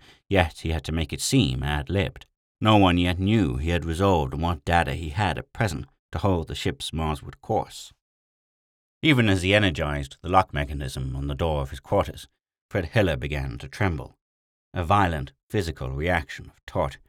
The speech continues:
and unrested nerves. It had been capped by the crisis of the crew's resistance, a matter hardly settled, mainly delayed.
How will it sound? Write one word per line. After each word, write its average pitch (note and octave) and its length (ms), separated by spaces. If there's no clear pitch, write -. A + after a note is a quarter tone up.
and D#2 100
unrested D#2 560
nerves. D#2 680
It G2+ 100
had A2 100
been G#2 180
capped - 420
by C#2+ 120
the C2+ 80
crisis - 460
of B1+ 100
the C#2+ 60
crew's D2 400
resistance, - 600
a E2+ 40
matter F2 280
hardly D2+ 320
settled, - 520
mainly C#2+ 540
delayed. D2+ 540